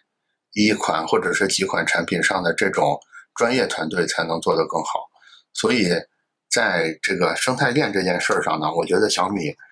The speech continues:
小米很重要的一个战略选择就是它把自己退步成了一个平台，而不是要把自己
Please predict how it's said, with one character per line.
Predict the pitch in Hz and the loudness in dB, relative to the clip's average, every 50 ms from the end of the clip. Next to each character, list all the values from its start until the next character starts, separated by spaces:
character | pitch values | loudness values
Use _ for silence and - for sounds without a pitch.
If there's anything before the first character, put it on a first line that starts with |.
| - - _ _ _ - | -20 -20 _ _ _ -4
小 | - - 98 104 | -2 0 0 0
米 | 110 98 92 | 0 0 0
很 | 95 - 92 | 0 0 0
重 | 82 110 110 107 | 2 2 2 2
要 | 107 101 90 | 2 0 0
的 | 87 87 | -2 -2
一 | 85 87 92 | -2 -2 0
个 | 104 101 | 0 0
战 | 95 - - 110 98 90 | 0 2 0 0 0 2
略 | 101 101 92 85 80 | 2 2 2 2 2
选 | - - 92 82 76 | 0 0 -2 -2 -2
择 | - - 80 80 | -2 -4 -2 -2
就 | 85 - 98 92 | 0 2 2 2
是 | 90 | 2
它 | - - 95 | 2 2 0
把 | 95 - 82 78 | 0 0 -2 -4
自 | - - | -4 -6
己 | 101 - 85 76 - - - - - - - - - _ _ | -6 -4 -2 -4 -4 -4 -8 -14 -16 -14 -14 -16 -18 _ _
退 | - - - 104 98 | -2 0 0 0 0
步 | 92 104 107 95 | 0 0 0 0
成 | 90 - - 87 90 | 2 2 2 2 2
了 | 98 95 | 2 2
一 | 90 92 | 0 0
个 | 95 95 | -2 -2
平 | 92 - - 87 92 | -2 -2 -2 -4 -2
台， | - - - 80 78 82 85 - - | 0 0 0 0 0 0 -2 0 0
而 | 90 90 87 | 0 0 0
不 | - 90 | 0 0
是 | 87 - - 95 85 78 - - - - - - - - _ _ - | 0 0 2 0 0 -2 -2 -6 -14 -16 -16 -16 -18 -18 _ _ -2
要 | 107 98 92 | 0 0 0
把 | 90 - 80 80 | 0 -2 -4 -4
自 | 78 - - 104 | -4 -4 -6 -4
己 | - - - 80 | -4 -4 -4 -2